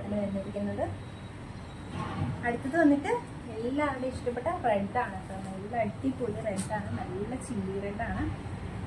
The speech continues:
ഈ ഒരു റെഡ് അടിപൊളി ഒരു കോമ്പിനേഷൻ ആണ് കേട്ടോ. അതിൽ ഗ്ലാസ് വർക്ക് ആണ് കേട്ടോ കൊടുത്തിരിക്കുന്നത്. ഒറിജിനൽ ഗ്ലാസ് വർക്ക് സ്പ്രെഡ് ചെയ്ത്, സ്പ്രെഡ് ചെയ്ത് കൊടുത്തിട്ടുണ്ട്. ലീഫ് പ്രിന്റ് ആണ് ഇതിനകത്ത് വരുന്നത്.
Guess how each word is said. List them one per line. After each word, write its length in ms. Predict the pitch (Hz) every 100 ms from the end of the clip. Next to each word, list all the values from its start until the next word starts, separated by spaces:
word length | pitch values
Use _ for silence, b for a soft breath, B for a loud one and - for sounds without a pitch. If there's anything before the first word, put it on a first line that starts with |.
| -
ഈ 60 | 339
ഒരു 80 | 330 302
റെഡ് 300 | 247 208 262 - - -
അടിപൊളി 520 | 240 - - - 254 - - - - -
ഒരു 120 | - - -
കോമ്പിനേഷൻ 580 | 320 - 302 302 - 233
ആണ് 120 | 196
കേട്ടോ. 160 | - - - - - 190
അതിൽ 180 | 208 269 285 233
ഗ്ലാസ് 340 | 208 208 - 233
വർക്ക് 220 | 226 226 247
ആണ് 100 | 196
കേട്ടോ 140 | 196 196
കൊടുത്തിരിക്കുന്നത്. 640 | 196 196 190 190 190 202 202 - - - - -
ഒറിജിനൽ 380 | 214 214 220 240
ഗ്ലാസ് 260 | 226 202 - -
വർക്ക് 280 | 208 - 349 - - - - - - - - - -
സ്പ്രെഡ് 280 | 247 233 -
ചെയ്ത്, 240 | 240 240 -
സ്പ്രെഡ് 280 | - 240 226
ചെയ്ത് 140 | 240 262 294
കൊടുത്തിട്ടുണ്ട്. 480 | 208 202 - - - - - - - - - - - - - - - - 262
ലീഫ് 220 | 285 294
പ്രിന്റ് 240 | 311 285 311
ആണ് 80 | 269
ഇതിനകത്ത് 300 | 240 220 226
വരുന്നത്. 360 | 226 208 196 269